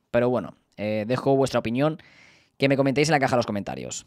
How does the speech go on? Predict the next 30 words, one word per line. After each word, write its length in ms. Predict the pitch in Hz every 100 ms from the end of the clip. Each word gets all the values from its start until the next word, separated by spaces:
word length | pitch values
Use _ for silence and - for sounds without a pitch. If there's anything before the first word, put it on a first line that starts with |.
| _ - _ _ _ _
Y 200 | 165 240
bueno, 180 | 269 277
atención, 540 | 247 220 254 269 147 -
os 200 | 170 175
voy 100 | 240
a 60 |
comentar 500 | 214 220 214 240 233
un 120 | 226 196
poquito, 760 | 202 208 220 240 262 254 202
eh, 460 | 175 160 156 151 147
mi 160 | 156 160
opinión 600 | 151 156 170 220 247 233
sobre 920 | 170 151 143 139 139 135 127 123 113
lo 140 | 113 123
que 60 |
os 80 | 131
he 60 | 139
comentado, 840 | 131 123 208 233 240 233 240 214
el 100 | 127
mejor, 440 | 117 127 135 127
eh, 240 | 127 117 113
jugador, 640 | - 123 127 185 220 220
mejor 220 | 170 131
revelación, 720 | 120 120 92 165 175 185 190
decepción 640 | 156 123 107 156 170 185 196 _ _ _
y 120 | - 185
tal, 420 | 233 247 285 -
uno 220 | - 294 170
por 140 | 131
uno, 300 | 110 170